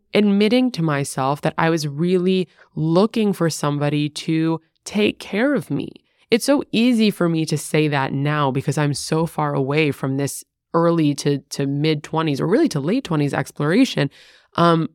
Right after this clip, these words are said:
a-, and, and not wanting to admit that, like, I kind of wanted to be nurtured. I saw that as being, like, a failure in some way or, or going back on women's progress in some way or being embarrassing.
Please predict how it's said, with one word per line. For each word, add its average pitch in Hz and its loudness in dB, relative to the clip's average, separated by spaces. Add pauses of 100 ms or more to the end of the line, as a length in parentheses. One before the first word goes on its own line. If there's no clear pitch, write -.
(120)
a-, - -4
and, 180 0
and 180 2
not 202 2
wanting 185 4
to - 0
admit 151 2
that, - -4
like, 135 -2
I 147 -2
kind 147 -4
of 135 0
wanted 135 -2
to - -2
be 135 -4
nurtured. 143 0
I 151 2
saw 156 0
that 147 -2
as 143 -2
being, 147 -2
like, 143 -2
a 147 2
failure 139 -2
in 135 -2
some 135 -2
way 139 -4
or, 143 0 (300)
or 147 -2 (420)
going 175 2
back 147 -2
on 139 -4
women's 147 -2
progress 147 -2
in 139 -2
some 135 -4
way 135 -4
or 160 4
being 180 0
embarrassing. 151 -4